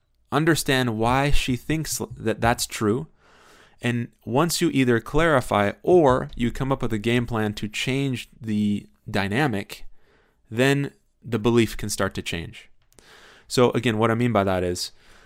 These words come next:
when, when you start to change the dy-, the dynamic, when you start, or in other words, when you start to work on, so if she says, "Yeah, that, you know, if you really did care, then you wouldn't act out."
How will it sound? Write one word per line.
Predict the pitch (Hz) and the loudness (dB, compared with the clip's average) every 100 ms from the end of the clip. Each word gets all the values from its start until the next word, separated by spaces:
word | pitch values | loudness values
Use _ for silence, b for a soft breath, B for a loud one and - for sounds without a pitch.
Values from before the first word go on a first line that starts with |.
| b b b b b b - - | b b b b b b -20 -4
when, | 131 - | -4 0
when | 131 | 2
you | 131 127 | 2 2
start | - 170 | 2 2
to | 151 | 2
change | - 151 131 | 2 0 2
the | 117 | 2
dy-, | 110 110 - | 2 0 -2
the | 110 | -2
dynamic, | 104 104 110 110 87 - - - - - - - - - - - - - - - | 0 0 2 0 -2 -10 -16 -20 -20 -20 -20 -20 -20 -20 -20 -20 -20 -20 -20 -4
when | 120 | 0
you | 127 | 0
start, | - 147 | 0 2
or | 151 143 | 6 6
in | 135 | 8
other | 135 | 6
words, | 120 117 104 | 6 4 0
when | 117 | -2
you | 110 | 0
start | - 131 147 147 | 0 2 2 0
to | - 113 | -4 -2
work | 98 117 151 123 | 0 2 2 2
on, | 104 95 95 107 - - _ _ _ | 0 0 -4 -8 -14 -20 _ _ _
so | - 117 | -2 0
if | 110 | 0
she | 135 | 0
says, | 120 110 104 | 2 0 2
"Yeah, | 135 123 - | 0 0 -2
that, | 113 120 | -4 -2
you | 113 | -2
know, | 104 | -4
if | 107 104 120 | -4 -4 0
you | 120 | 4
really | 139 131 | 6 6
did | 123 110 | 2 0
care, | - 139 127 | 0 2 2
then | 110 | 2
you | 110 | 0
wouldn't | 113 110 | 0 0
act | 104 113 | -2 0
out." | 95 - | 0 -2